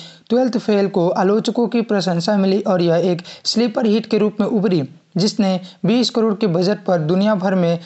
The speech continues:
छियासठ करोड़ से अधिक की कमाई की। सिक्सटी नाइनवे फिल्मफेयर पुरस्कारों में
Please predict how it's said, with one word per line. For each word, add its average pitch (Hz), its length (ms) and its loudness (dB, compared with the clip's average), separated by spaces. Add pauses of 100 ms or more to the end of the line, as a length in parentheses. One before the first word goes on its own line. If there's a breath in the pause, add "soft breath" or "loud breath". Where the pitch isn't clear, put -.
(140 loud breath)
छियासठ 208 480 0
करोड़ 190 320 2 (240 loud breath)
से - 160 -2
अधिक 214 380 -2
की 226 100 0
कमाई 165 340 0
की। 170 300 -2 (180 loud breath)
सिक्सटी 240 400 -2
नाइनवे 247 400 2
फिल्मफेयर 214 480 0
पुरस्कारों 190 640 0
में 156 280 0